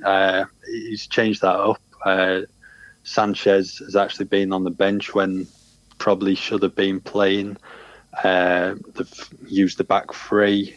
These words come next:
uh, with wing backs. They've used the flat back four, and he's just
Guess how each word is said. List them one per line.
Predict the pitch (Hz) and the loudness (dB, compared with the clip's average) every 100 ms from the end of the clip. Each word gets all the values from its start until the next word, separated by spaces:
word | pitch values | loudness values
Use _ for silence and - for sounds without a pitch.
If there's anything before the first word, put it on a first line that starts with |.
| - | -4
uh, | 95 92 90 | 0 2 2
with | 92 92 98 | 0 -2 -2
wing | 98 98 | -2 0
backs. | 95 98 - - | 0 0 -4 -12
They've | 95 | -6
used | 95 90 | -6 -4
the | 95 | -4
flat | 101 98 - | 0 0 0
back | 95 - | -4 -4
four, | - 101 101 101 | -2 2 2 0
and | 95 95 - - - - - | -6 -16 -20 -20 -20 -20 -12
he's | 104 104 | -6 0
just | 101 - | 0 -2